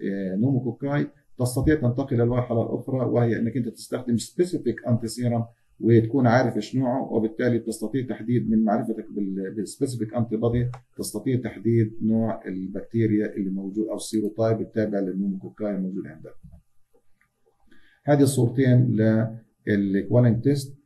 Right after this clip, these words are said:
اللي موجودة. الصورة اللي ع-، ال وان اي اللي على الشمال هو نيجاتيف تيست، واللي على اليمين هي بوزيتيف تيست. بتلاحظوا إنه ال-، الكبسول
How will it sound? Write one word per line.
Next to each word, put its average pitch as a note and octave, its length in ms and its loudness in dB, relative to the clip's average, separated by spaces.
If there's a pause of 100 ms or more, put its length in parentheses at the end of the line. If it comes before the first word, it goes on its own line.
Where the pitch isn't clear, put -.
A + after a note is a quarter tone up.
(280)
اللي G#2 200 4
موجودة. C3 580 2
الصورة A2 560 0
اللي G2+ 280 2
ع-، G2+ 300 0
ال G2 240 0
وان A#2 300 4
اي A2+ 280 2
اللي G2 120 0
على F#2 180 -2
الشمال B2 560 0 (280)
هو A2 400 0
نيجاتيف B2 480 2 (440)
تيست، C#3+ 440 2
واللي G#2+ 320 2
على G#2+ 180 2
اليمين A2 340 4
هي G2 80 4
بوزيتيف A2+ 400 0
تيست. - 260 -2
بتلاحظوا A2+ 500 -2
إنه A2 460 0 (280)
ال-، G2+ 280 2
الكبسول A#2+ 880 2